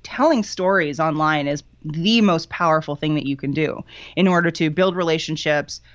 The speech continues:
um, you know, have an emotional attachment from somebody, and also, like, keep someone interested. And case studies are the perfect way to do that. And, you know, i-,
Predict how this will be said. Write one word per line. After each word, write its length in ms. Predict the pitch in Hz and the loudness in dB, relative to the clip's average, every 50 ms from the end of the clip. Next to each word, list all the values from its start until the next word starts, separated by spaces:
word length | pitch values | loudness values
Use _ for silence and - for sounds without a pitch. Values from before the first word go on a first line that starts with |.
| - - - | -20 -8 -2
um, 500 | - 151 147 147 143 143 143 139 131 - - | 0 2 2 2 0 0 -2 -4 -6 -8 -8
you 180 | 135 139 156 165 | -6 -4 -2 0
know, 160 | 151 143 143 | 0 -2 -2
have 220 | - - 175 175 185 | -2 0 0 0 2
an 80 | 196 | 2
emotional 440 | 175 170 160 160 156 - 165 151 147 | 2 2 0 -2 -2 -2 -2 -2 -2
attachment 540 | 147 - - 131 139 147 - - 160 139 - | -4 -2 -2 -4 -4 -2 -2 -4 -4 -2 -2
from 160 | - 143 147 | -2 -2 -2
somebody, 380 | - 147 139 143 139 139 135 139 | -2 -2 -2 -2 -2 -2 -2 -2
and 100 | 156 156 | 0 0
also, 420 | - 156 170 196 202 - 156 143 | 0 0 0 0 0 0 0 0
like, 220 | 143 143 143 131 | 0 -2 -4 -4
keep 220 | - - 180 160 - | -6 -8 -8 -8 -6
someone 300 | - 180 151 147 143 139 | -4 -4 -2 -2 0 0
interested. 680 | 151 180 180 - 165 160 - - - 101 98 - 170 - - - - - - - - - _ - | 0 0 0 0 -2 -4 -4 -4 -2 -2 -2 -4 -6 -10 -14 -18 -18 -20 -20 -20 -20 -20 _ -4
And 680 | - 190 180 175 175 170 165 165 165 160 - - - - _ _ _ - | -2 0 2 2 2 2 0 -2 -4 -4 -8 -12 -16 -18 _ _ _ -6
case 240 | - 226 214 226 - | -2 0 0 0 0
studies 280 | 254 220 196 202 190 | 0 0 0 0 2
are 60 | 190 | 0
the 80 | 175 180 | 0 0
perfect 320 | - 196 175 - 170 156 | 0 -2 -2 -2 -4 -4
way 120 | 160 151 151 | -2 -2 0
to 100 | 147 151 | -2 -2
do 200 | 151 185 240 294 | -2 -2 0 2
that. 380 | 247 143 135 117 - 139 - - - _ _ - - _ _ _ - | 2 2 2 2 0 -2 -4 -8 -14 _ _ -20 -20 _ _ _ -2
And, 360 | 175 170 165 165 165 165 - | 0 0 2 2 0 -2 -2
you 100 | - 190 | -2 -2
know, 140 | 180 170 165 - | -2 -2 -2 -2
i-, 140 | 196 185 | -2 -2